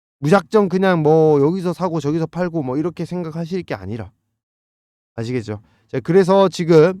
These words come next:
요 중심 잡는 연습을 여러분들이 하셔야 됩니다. 계속 여기 휘둘리고 저기 휘둘리면 안 돼요. 자, 지수 변경에 대한 내용들 나왔는데 뭐 좋은 내용입니다.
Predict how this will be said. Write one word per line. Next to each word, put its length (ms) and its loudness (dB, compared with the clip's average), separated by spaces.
요 100 -4
중심 480 -2
잡는 640 2
연습을 480 -4
여러분들이 540 -4
하셔야 320 -4
됩니다. 420 -6
계속 320 2
여기 300 0
휘둘리고 340 0
저기 280 -2
휘둘리면 380 -2
안 140 -8
돼요. 300 -2
자, 100 -4
지수 680 2
변경에 420 -2
대한 220 -2
내용들 280 -6
나왔는데 640 -2
뭐 400 6
좋은 260 4
내용입니다. 540 2